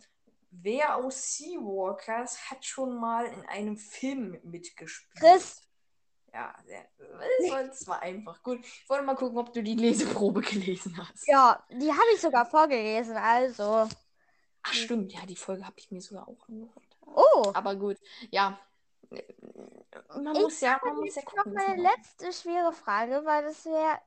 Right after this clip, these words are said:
Speaker 2: ist vielleicht
Speaker 1: Noch
Speaker 2: ganz
Speaker 1: schwerer.
Speaker 2: Mm, jein. Also, also am Ende
Speaker 1: Okay,
Speaker 2: kommt
Speaker 1: nicht
Speaker 2: eine
Speaker 1: unbedingt.
Speaker 2: echt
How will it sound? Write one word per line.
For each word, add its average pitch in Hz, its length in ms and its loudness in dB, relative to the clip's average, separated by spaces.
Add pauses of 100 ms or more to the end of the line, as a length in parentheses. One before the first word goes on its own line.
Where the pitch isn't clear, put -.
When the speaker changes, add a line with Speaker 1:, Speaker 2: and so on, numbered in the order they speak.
(140)
Speaker 2:
ist - 280 -12
vielleicht 214 180 -4
Speaker 1:
Noch 233 160 4
Speaker 2:
ganz 277 140 -6
Speaker 1:
schwerer. 170 680 -6 (680)
Speaker 2:
Mm, 339 1200 -2
jein. 233 580 6
Also, 285 280 2 (200)
also 311 260 -2
am 320 220 0
Ende 339 240 -4
Speaker 1:
Okay, 196 120 -4
Speaker 2:
kommt 175 120 -2
Speaker 1:
nicht 180 80 -6
Speaker 2:
eine 208 100 -2
Speaker 1:
unbedingt. 175 480 -6
Speaker 2:
echt - 180 -12